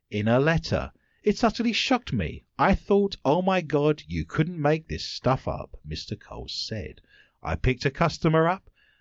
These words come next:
and I must have been telling them stuff. I have scared the life out of them. They have gone into the college crying. The teacher said, 'He must be stalking you.' The teacher has said, 'Oh my God, he must have been in your bedroom.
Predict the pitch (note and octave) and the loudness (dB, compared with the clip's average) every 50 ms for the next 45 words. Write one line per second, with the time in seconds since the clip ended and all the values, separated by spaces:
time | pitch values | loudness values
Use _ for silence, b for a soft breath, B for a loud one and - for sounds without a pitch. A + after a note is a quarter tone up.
0 | _ - F#3 G3+ A#3+ C4 C#4 A#3 - - A#3 G#3 G#3 G3 F#3 - - - F#3 E3+ | _ 0 2 2 4 4 4 2 2 2 2 2 2 2 0 0 0 2 2 2
1 | C3+ G#2+ F#2+ E2+ D#2+ D#2 - - - - - - - - - _ _ _ _ _ | 2 0 0 -2 -4 -4 -6 -8 -8 -8 -10 -10 -10 -14 -18 _ _ _ _ _
2 | _ _ _ _ - D3 E3+ F3+ - - - - G3+ F#3+ G3+ F#3+ F#3 F#3 G3 G#3 | _ _ _ _ 0 2 2 2 0 -4 -2 0 2 2 4 4 2 4 4 4
3 | G#3 G3+ - - - E3 D3 C3 C3 A#2 G#2+ G#2+ F#2+ F2+ F#2 A#2 D#3 F3+ F3 D#3 | 4 4 2 2 4 4 4 4 2 2 2 2 2 2 2 4 4 4 2 2
4 | C#3 - E3+ F3 F3 E3+ D#3+ - D#3 B2+ C3 B2+ - - - C#3+ D3 C#3+ C#3 - | 2 2 2 2 2 -2 -2 0 0 0 0 0 0 0 2 4 4 2 0 -2
5 | - - - - F#3 F3+ F3 F3+ D3 B2+ A2+ A2 A2 B2 - - - A3+ G#3+ - | -8 -10 -2 0 0 2 2 2 2 0 0 0 0 0 0 2 0 0 0 0
6 | - F#3 D#3+ - - - G3 F#3 F#3 - - A#3 A#3 A#3+ B3+ D4 - - - A#3+ | 0 -2 -2 0 0 2 2 2 2 2 0 2 2 4 2 2 0 0 0 0
7 | A#3 - - - C#4 C#4+ C4+ - - A3 G3+ G3+ - G3 F#3 G3 F#3+ - _ _ | 0 2 2 2 4 2 2 0 -2 -2 -2 -2 0 0 0 -2 -2 -6 _ _
8 | _ b b b b b b b b b b - G#2 - - - F#3+ F#3 - - | _ b b b b b b b b b b -2 -2 0 2 2 2 2 2 2
9 | F#3+ D#3+ - - - G3 F3+ E3+ - - - A3 A#3 A3+ A3 A3 A3 G#3+ G#3 F#3 | 2 2 2 2 4 4 2 2 2 2 4 4 4 4 4 4 4 4 4 2
10 | D3+ C#3+ - - G#3+ G#3 G3+ F3+ D#3 D#3+ F#3+ G3 F#3+ F3+ D#3 - - E3 D3+ - | -2 -6 -2 0 2 4 4 4 4 2 0 0 0 0 0 0 -2 -2 0 0
11 | F3 E3 E3 E3 D#3+ D#3 D#3+ E3 E3+ E3+ D#3+ C#3 - G2+ F2+ E2 - _ _ - | 0 0 2 0 0 0 0 0 0 -2 -4 -6 -10 -14 -16 -18 -20 _ _ -2
12 | C3 B2+ B2+ A#2+ - - E2+ D#2+ C#2+ C2 C#2 | 0 0 0 0 -2 -6 -8 -8 -8 -8 -10